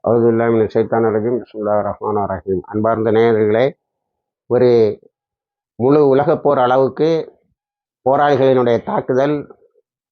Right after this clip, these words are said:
தொடங்கி இருக்கிறது காசாவில். அதை விளக்கமாக வைகிற விஷன் சேனலில் இடம்பெற செய்திருக்கிறோம், பாருங்கள். இங்கு அது தொடர்பான இன்னும் சில தகவல்கள். அஹ்,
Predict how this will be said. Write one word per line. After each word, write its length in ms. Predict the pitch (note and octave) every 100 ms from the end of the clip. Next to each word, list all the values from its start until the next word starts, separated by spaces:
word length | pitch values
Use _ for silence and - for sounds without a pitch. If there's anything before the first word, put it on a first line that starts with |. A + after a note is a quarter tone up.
| _ -
தொடங்கி 300 | A#2+ C#3 C3
இருக்கிறது 440 | B2+ B2 A#2 A2
காசாவில். 640 | A2 A#2 C3 A#2+ A#2 E3+ -
அதை 200 | A2+ A2+
விளக்கமாக 540 | A2+ B2 B2+ C3 A#2+
வைகிற 420 | A#2 A#2 A#2+ B2
விஷன் 300 | G#2+ - B2+ A#2+
சேனலில் 440 | G#2+ A2 G#2+ G#2
இடம்பெற 320 | G2+ A2+ G#2+ G#2+
செய்திருக்கிறோம், 520 | G#2+ G#2 G#2 - G#2 G#2
பாருங்கள். 500 | G2+ G2+ F#2+ C3 C#3+ _ _ _ _ _ _
இங்கு 720 | - C3+ D3 C#3 D#3+ D#3 - _
அது 240 | A2 C3 C#3+
தொடர்பான 480 | C#3 C#3+ D3 D3
இன்னும் 280 | C#3+ C3 C#3
சில 280 | B2 A#2+ G#2+
தகவல்கள். 720 | G#2+ G#2 A#2+ A2 A#2 C#3+ - _ _ _ _ _ _ _ _ _ _ _ -
அஹ், 560 | A2 A2 G#2 G2 F#2+